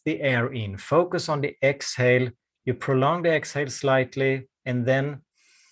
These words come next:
you just let the air in. So automatically, when you, uh, exhale a little longer, the diaphragm will go,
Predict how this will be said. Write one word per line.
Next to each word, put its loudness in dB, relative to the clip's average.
you -6
just -6
let 2
the 2
air 4
in. -2
So -4
automatically, 0
when -2
you, 0
uh, -14
exhale 0
a 4
little 0
longer, -2
the -6
diaphragm 0
will -2
go, -2